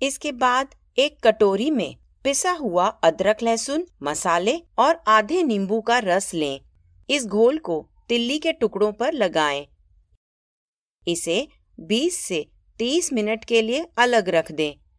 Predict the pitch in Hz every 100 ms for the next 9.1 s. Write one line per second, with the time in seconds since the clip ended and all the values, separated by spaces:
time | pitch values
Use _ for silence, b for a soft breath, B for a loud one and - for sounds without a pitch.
0 | _ _ _ _ _ _ _ _ _ _
1 | - 277 247 262 254 - 302 269 175 -
2 | 185 180 226 302 - 247 302 240 196 254
3 | 262 180 175 220 196 160 147 - _ _
4 | - 165 - 202 - - 247 262 - 294
5 | 320 _ _ _ - 311 285 240 247 311
6 | _ - 214 170 151 143 _ _ _ _
7 | _ _ _ _ _ _ _ _ _ -
8 | _ - 165 151 160 208 214 208 214 -